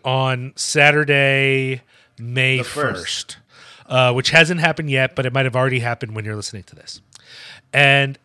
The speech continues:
Speaker 1: that, that was sort of on our mind recently because, um, I had a memory, and this is where Josh is gonna be surprised at this. I had a memory of seeing a movie at the Philly Film Fest that had a body cam shot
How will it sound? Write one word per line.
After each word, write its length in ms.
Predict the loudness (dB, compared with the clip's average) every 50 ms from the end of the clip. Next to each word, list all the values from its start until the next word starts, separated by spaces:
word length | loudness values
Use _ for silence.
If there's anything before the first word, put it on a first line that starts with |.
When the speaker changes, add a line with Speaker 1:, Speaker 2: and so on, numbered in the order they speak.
| _ _
Speaker 1:
that, 460 | 0 4 6 8 8 6 6 2 -2 -2
that 260 | 0 0 0 0 -2
was 120 | -2 -2
sort 160 | 0 0 0
of 80 | 2 4
on 120 | 4 4
our 120 | 4 2 0
mind 240 | 0 0 0 0 -2
recently 240 | -4 -4 -4 -6 -6
because, 320 | -6 -6 -6 -6 -6 -8 _ _ -4
um, 340 | -4 -2 -2 -4 -6 -10 -16 _ -20 -20 -20 -20 -20 _ _ _
I 160 | -2 0 2 4
had 160 | 4 4 2
a 40 | 2
memory, 520 | 0 0 -2 -2 -2 -6 -10 -10 -12 -14 _ -8
and 100 | -4 -2
this 140 | -2 -2 -2
is 80 | -2 -2
where 140 | 0 0 0
Josh 300 | 0 2 2 2 2 0
is 60 | -4 -6
gonna 120 | -8 -8
be 80 | -8 -8
surprised 360 | -10 -10 -6 -6 -6 -6 -6
at 40 | -10
this. 180 | -18 -18 -20 -18 _ -8
I 100 | -4 -4
had 100 | -2 -2
a 60 | -2
memory 320 | -2 -4 -4 -2 -2 -2 -2
of 100 | -2 -4
seeing 340 | -6 -6 -6 -6 -6 -6 -6
a 40 | -6
movie 460 | -4 -4 -4 -4 -4 -4 -6 -8 -8 -8
at 180 | -8 -8 -8
the 80 | -8 -12
Philly 260 | -10 -8 -8 -8 -8
Film 220 | -8 -8 -10 -10 -10
Fest 420 | -10 -12 -12 -12 -14 -16 -18 _ _ _ -20 -20 -20 -20 -20 -20 -20 _ -4
that 180 | -2 -2 -2 -2
had 360 | 0 2 2 2 2 0 -2 -2
a 200 | -2 -2 -2 -4
body 400 | -6 -4 0 2 2 2 2 0
cam 320 | -6 -8 -4 -4 -4 -4
shot 420 | -4 -4 -4 -4 -4 -4 -6 -8